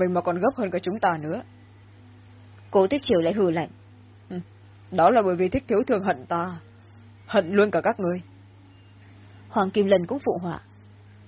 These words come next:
Speaker 1: Nói như vậy, Thiết Thủ hận ta, cũng là không tha cho người khác.
Speaker 2: Văn Trương cũng nói.
Speaker 1: Nhưng bất quá, có Lưu Độc Phong truy bắt bọn chúng, tự nhiên là không có sơ sót.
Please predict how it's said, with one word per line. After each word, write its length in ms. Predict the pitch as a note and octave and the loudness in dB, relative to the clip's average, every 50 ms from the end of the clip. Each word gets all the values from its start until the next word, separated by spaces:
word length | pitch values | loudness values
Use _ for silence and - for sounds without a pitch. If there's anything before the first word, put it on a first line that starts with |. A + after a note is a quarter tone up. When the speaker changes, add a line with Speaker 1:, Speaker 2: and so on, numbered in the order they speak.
| - - - - - | -20 -20 -20 -20 -12
Speaker 1:
Nói 260 | - F3 F3 F3 A3+ C4+ | -2 2 4 4 4 4
như 120 | A#3 G3 | 2 0
vậy, 220 | E3+ D#3+ C#3+ - - - - - - - - - - - | 0 -2 -4 -4 -10 -16 -20 -20 -20 -20 -20 -20 -6 2
Thiết 220 | - C#4 C#4+ - | 2 2 4 4
Thủ 160 | B3 G3 D#3+ | 2 2 4
hận 220 | F3+ F3+ D3 D3 - | 4 4 2 2 -2
ta, 140 | E3+ D#3+ E3+ F3+ F3+ - - - - - - - | -4 -4 -4 -6 -8 -12 -18 -20 -20 -20 -6 -2
cũng 160 | - G#3+ B3+ | 0 2 2
là 60 | G#3 | 2
không 200 | - - G3 F#3 | 2 2 -2 -2
tha 220 | F#3 G#3 - F#3 - | 0 2 2 2 2
cho 100 | G3+ F#3 | 2 0
người 140 | F#3+ F3 D#3 | 0 -2 -2
khác. 260 | - E3+ F3+ C#4 - - - - - - - - - - - - - - - - - - - - - - - - - - | -2 -4 -6 -6 -6 -12 -20 -20 -20 -20 -20 -20 -20 -20 -20 -20 -20 -20 -20 -20 -20 -20 -20 -20 -20 -20 -20 -20 -20 -14
Speaker 2:
Văn 260 | - F3+ G3+ F#3+ F#3+ F#3+ | -2 0 0 0 0 0
Trương 180 | - G3+ F3 | -2 -2 -2
cũng 180 | - F#3 F3+ G#3 | -2 -4 -4 -4
nói. 300 | F#3+ E3+ E3+ A3 D4 D#4+ - - - - - - - - - - - - - - - - - | -6 -6 -6 -10 -12 -16 -20 -20 -20 -20 -20 -20 -20 -20 -20 -20 -20 -20 -20 -20 -20 -12 -4
Speaker 1:
Nhưng 220 | F#3+ F#3+ F#3+ E3+ | 0 0 0 4
bất 100 | F3 G3 G3+ - | 2 2 2 2
quá, 160 | F#3 E3+ F3 F#3+ A#3+ C4 - - - - - | 0 -2 -2 -2 -6 -10 -14 -18 -20 -10 -2
có 100 | - A3 | 0 2
Lưu 160 | A3 G#3+ G3+ G3 | 4 4 4 4
Độc 140 | F3+ E3 - | 2 0 0
Phong 160 | G3 F#3+ F#3+ | -2 -2 -2
truy 120 | - A3 F#3+ E3+ | 0 0 0 0
bắt 160 | F3 - C#4 | 0 -2 0
bọn 120 | F#3+ - - E3 | -2 -4 -4 -4
chúng, 220 | - F3 F3 A3 D4 - - - - - - | -8 -8 -8 -10 -12 -16 -20 -20 -20 -4 0
tự 100 | G3+ G3 | 0 2
nhiên 200 | G#3 G3 G3 F3 | 4 2 2 2
là 80 | F3 | 2
không 160 | E3+ - F3+ F3 | 2 0 0 0
có 80 | G3+ | 0
sơ 160 | G#3 - G3 D#3 C#3 | 0 0 -2 -4 -4
sót. 160 | - D#3+ F#3+ | -6 -8 -10